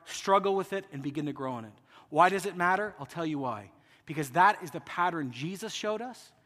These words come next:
and then he said, "We're supposed to do the same." Much of the time, the reason why churches fail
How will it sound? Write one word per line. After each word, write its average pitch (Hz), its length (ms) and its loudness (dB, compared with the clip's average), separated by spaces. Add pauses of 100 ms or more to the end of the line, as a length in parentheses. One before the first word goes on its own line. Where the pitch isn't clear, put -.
(240)
and 147 180 -2
then 196 120 2
he 196 100 -2
said, 156 280 -4
"We're 175 140 -2
supposed - 360 -8
to 143 60 -14
do 139 140 -8
the 127 100 -10
same." 113 380 -14 (840)
Much 190 240 4
of 226 80 -8
the 220 80 -2
time, 190 320 -2
the 165 80 -2
reason 170 320 -2
why 170 160 0
churches - 440 -8
fail 123 360 -8